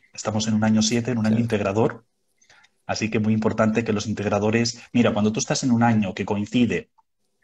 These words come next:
Speaker 1: un año colectivo, porque estamos en un año colectivo siete, pero entrar en un año colectivo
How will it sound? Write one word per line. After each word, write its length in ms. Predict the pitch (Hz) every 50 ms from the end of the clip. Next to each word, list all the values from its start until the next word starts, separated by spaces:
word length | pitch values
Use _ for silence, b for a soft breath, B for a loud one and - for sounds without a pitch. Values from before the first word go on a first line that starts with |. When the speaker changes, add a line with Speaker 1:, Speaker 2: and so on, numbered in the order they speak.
| _ _ _
Speaker 1:
un 160 | - 98 104
año 160 | 113 113 110
colectivo, 640 | - 104 98 92 - _ 139 135 127 - - - - _
porque 160 | - 87 87
estamos 400 | - - 101 98 104 - - - -
en 120 | 104 95
un 80 | 95 101
año 160 | 104 110 107
colectivo 380 | 107 101 101 - - 202 190 104
siete, 440 | - - 254 240 180 - 160 - B B B B B B B B B _ _ _
pero 180 | - 117 110 117
entrar 220 | 113 110 120 127
en 60 | 131
un 60 | 131 131
año 160 | 123 123 117
colectivo 640 | 117 117 120 117 - - 131 117 101 90 - - -